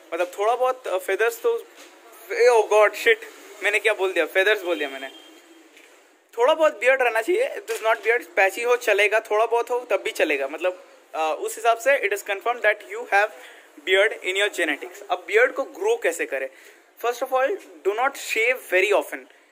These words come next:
because बहुत जन शेव करता है, भाई शेव कर दोगे तो निकलेगा कैसे, you know? And this beard, uh, इसके पीछे थोड़ा बहुत केयर भी इंक्लूडेड है,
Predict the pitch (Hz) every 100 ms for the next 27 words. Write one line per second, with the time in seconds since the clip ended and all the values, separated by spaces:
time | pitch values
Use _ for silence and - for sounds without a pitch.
0 | _ 190 220 190 220 233 247 226 220 208
1 | 190 233 240 202 226 240 240 240 240 226
2 | 180 196 208 175 127 - 131 - - _
3 | 202 233 294 - _ - 156 156 - -
4 | - 277 - 208 220 226 - 185 180 180
5 | 180 170 190 - 233 240 220 - 240 208
6 | 214 233 240 247 - - - - 208 240
7 | 262 233 220 214 214 180